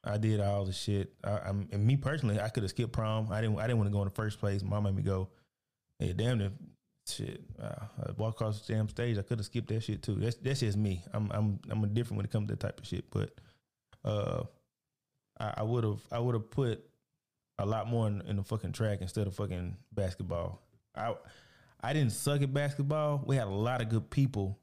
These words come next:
and I just enjoyed playing. I enjoyed the camaraderie. I enjoyed being around my friends. But outside of that, you know, track, I was a one-man show.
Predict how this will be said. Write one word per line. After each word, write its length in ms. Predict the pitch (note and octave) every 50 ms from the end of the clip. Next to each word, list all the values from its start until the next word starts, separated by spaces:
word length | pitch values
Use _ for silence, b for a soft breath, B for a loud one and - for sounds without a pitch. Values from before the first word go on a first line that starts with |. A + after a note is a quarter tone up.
| _ _ _ _ _ _ _ _ _ _ -
and 320 | A2 A2 A2 A2 G#2 G2+ -
I 100 | G#2+ A#2
just 200 | A#2+ B2+ G#2 G2+
enjoyed 480 | G2 F#2+ G2+ A2+ A2 G#2 G2 F#2 F2+ -
playing. 500 | - A#2 A2 G2+ F#2+ F#2+ F#2 F#2+ F2+ -
I 100 | - G2+
enjoyed 400 | G2 G2 G2 G#2+ A2 G#2+ G#2+ G#2
the 60 | - -
camaraderie. 580 | - A2+ G#2 G#2 G#2 G#2 G#2 G2+ G#2 G2+ G2+
I 40 | G2
enjoyed 320 | F#2+ G2 A2 G#2+ G2+ G2
being 120 | G2+ G#2 G#2
around 180 | G2+ G2 G2
my 80 | F#2 F#2+
friends. 560 | - - - A#2 A2+ A2 A2 G#2+ G#2+ G#2 G#2
But 280 | - G2 G2+ G2+ F#2 -
outside 380 | G2 G#2 - - G#2+ G2+ G2+
of 60 | G2+ G2+
that, 240 | A2 A2+ A2+ - - B B B B B B B B B B B _ _ _ _ _ _ -
you 80 | A2
know, 320 | G#2+ G#2 G2+ G2+ F#2+ A2+ - - _ _ - - _ _ _ _ _ _ _ _ _ _ _ -
track, 260 | - - C#3 C3+ B2+ -
I 80 | B2
was 80 | A#2 G#2+
a 40 | G#2
one-man 420 | G#2+ A2 G#2+ G#2 G#2 G2+ G2+ G2
show. 320 | - - A#2 G2+ F#2+ F#2+